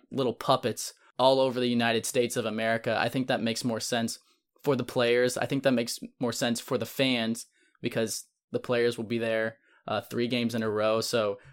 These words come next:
uh, emotions will be higher in that third game, uh, compared to, like, what happens in those first two games.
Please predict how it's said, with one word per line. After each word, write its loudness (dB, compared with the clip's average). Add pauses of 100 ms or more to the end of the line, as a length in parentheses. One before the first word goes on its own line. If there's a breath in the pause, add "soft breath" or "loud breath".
(100)
uh, 0
emotions 2 (160)
will 0
be 0
higher 6 (300)
in 4
that 6
third 4
game, 4
uh, 2 (280)
compared 0
to, 2
like, 0
what 4
happens 4
in -2
those 0
first 0
two 4
games. 0